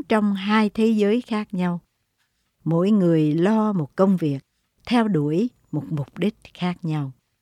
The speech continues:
Vợ chồng vẫn sống chung dưới một mái nhà, nhưng vì quá bận rộn với những điều khác nhau,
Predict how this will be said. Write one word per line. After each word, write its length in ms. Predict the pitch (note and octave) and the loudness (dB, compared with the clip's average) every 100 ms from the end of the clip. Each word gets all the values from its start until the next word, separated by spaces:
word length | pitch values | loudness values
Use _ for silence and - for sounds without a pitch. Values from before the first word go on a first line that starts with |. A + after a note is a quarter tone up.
| _ _ _ _ _ _ | _ _ _ _ _ _
Vợ 320 | D#3+ E3+ D3 | 2 4 2
chồng 320 | - F#3+ F#3 | 4 4 4
vẫn 220 | F3 E3+ A3+ | 4 2 2
sống 300 | A#3 B3 C#4+ | 4 4 4
chung 320 | A#3+ A#3 A3+ | 6 6 6
dưới 100 | B3 | 8
một 260 | A#3+ C3 | 6 4
mái 200 | E3+ G3+ | -2 0
nhà, 420 | A3 D#3 C#3 B2 - _ _ _ _ | 2 0 -2 -6 -14 _ _ _ _
nhưng 280 | G3+ A3+ A3 | 2 6 6
vì 300 | F3 D#3 C3+ - | 4 2 2 -2
quá 340 | F3+ G3+ A#3+ B3+ | -2 -2 -2 0
bận 260 | D#3+ D3 | 0 0
rộn 300 | D3 D#3+ C#3 | 0 0 0
với 120 | D3+ A3 | 0 2
những 220 | G3 G3 | 2 4
điều 220 | E3+ C#3+ | 4 2
khác 300 | B2+ F3 G#3 | -2 -6 -4
nhau, 340 | F3 E3+ E3 | -2 -2 -4